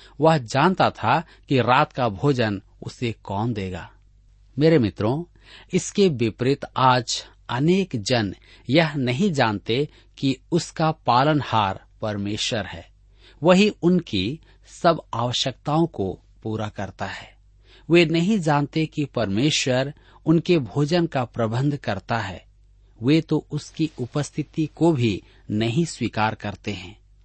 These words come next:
आज की भद्र समाज के लिए यह कैसी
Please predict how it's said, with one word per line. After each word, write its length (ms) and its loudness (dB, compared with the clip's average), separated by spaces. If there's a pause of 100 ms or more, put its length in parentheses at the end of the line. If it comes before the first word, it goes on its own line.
(360)
आज 400 2
की 140 -2
भद्र 400 -4
समाज 520 0
के 160 -4
लिए 420 -6 (340)
यह 240 2
कैसी 640 -2